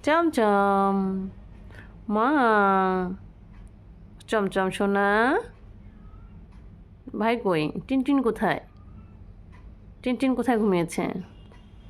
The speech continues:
সে টিনটিনের কথা খু-, শুনে খুঁজতেছে যে ভাই কোথায় আমার। ওরে বাবা, দেখছো ঘুম থেকে ওঠার পরে কত ধরনের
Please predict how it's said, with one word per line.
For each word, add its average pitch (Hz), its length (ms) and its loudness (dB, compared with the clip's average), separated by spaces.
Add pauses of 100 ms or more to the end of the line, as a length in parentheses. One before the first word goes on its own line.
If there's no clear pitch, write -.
(1040)
সে 196 160 -4
টিনটিনের 202 480 -2
কথা 185 240 -6
খু-, 196 200 -8
শুনে 196 240 -2
খুঁজতেছে 202 600 -4
যে 185 100 -4
ভাই 190 200 -2
কোথায় 180 320 -10
আমার। - 220 -10
ওরে 202 220 -4
বাবা, - 320 -12 (240)
দেখছো 226 300 -8
ঘুম 208 220 -2
থেকে 208 160 -4
ওঠার 208 200 -2
পরে 202 260 -6 (680)
কত - 280 -10
ধরনের 202 380 0